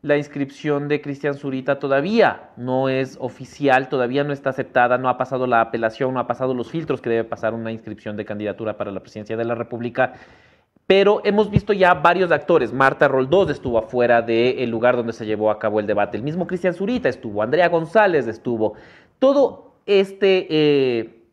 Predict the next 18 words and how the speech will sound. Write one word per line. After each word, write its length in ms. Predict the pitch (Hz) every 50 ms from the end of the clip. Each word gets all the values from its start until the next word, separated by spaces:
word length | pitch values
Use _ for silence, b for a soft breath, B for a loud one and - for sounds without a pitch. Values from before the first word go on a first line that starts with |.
| _ _
círculo 600 | _ - - 233 226 220 190 160 - - 139 143
y 60 | 139
todo 140 | 139 185 196
este 160 | 190 - 196
movimiento 720 | 190 170 170 156 147 143 139 156 165 170 160 151 147 123 -
que 100 | 135 123
ha 140 | 123 120
tenido, 540 | - 127 120 123 127 127 120 127 123 120 - -
eh, 160 | 123 120 113
sobre 220 | - 135 120 120
todo 140 | - 143 139
el 100 | 135 -
fin 180 | - 147 147 143
de 100 | 143 139
semana, 560 | - 135 123 127 127 127 120 120 113 107 B B B B B B B
el 140 | - 131 135
movimiento 500 | 135 135 131 127 127 135 135 135 147 135
Construye, 760 | - 135 127 123 - - 156 147 151 147 143 147 147 143 147